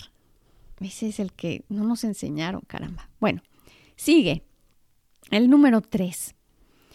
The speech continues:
Ese es el que nos dice que las personas emocionalmente fuertes hacen lo que desean, pero a su vez saben lo que desean.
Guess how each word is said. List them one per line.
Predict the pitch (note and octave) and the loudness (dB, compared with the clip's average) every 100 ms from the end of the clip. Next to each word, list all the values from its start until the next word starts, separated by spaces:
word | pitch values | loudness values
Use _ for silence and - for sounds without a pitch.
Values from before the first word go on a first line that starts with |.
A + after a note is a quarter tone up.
| _ _ _ | _ _ _
Ese | - B3 - C4+ C4+ - _ - | 0 0 4 4 4 0 _ -2
es | A3+ | 0
el | A#3+ | 0
que | A#3 | 0
nos | G3+ G3 F3+ | 0 0 -2
dice | F3+ - F3 - _ _ _ _ | -6 -4 -4 -4 _ _ _ _
que | - | -4
las | F#3+ G3+ | -2 -2
personas | A3 G#3+ D4 D4 | -2 2 2 4
emocionalmente | B3 G#3 G#3 G3+ G3+ G3+ G3+ G3 | 2 0 -2 0 0 -2 -2 -6
fuertes | - A3+ A#3 - B3 A4 - _ _ _ _ _ _ _ - | -2 0 0 -2 -6 -6 -14 _ _ _ _ _ _ _ 0
hacen | B3 C4+ C#4+ C#4 | 0 2 4 6
lo | A#3 | 4
que | - A3+ | 2 0
desean, | A#3+ - A3 E3+ G3 D#4 - _ _ _ | 0 0 -2 0 -2 -4 -8 _ _ _
pero | G#3 A3 A#3+ | 4 4 4
a | |
su | B3 C4+ | 2 2
vez | A3+ G3 C4 - _ _ _ _ _ | 2 0 -4 -12 _ _ _ _ _
saben | - - A#3 A3 A3+ G3+ F3 - | -14 -2 2 4 4 2 -2 -6
lo | E3+ | -6
que | - E3 | -4 -6
desean. | D#3+ - D3 | -6 -8 -10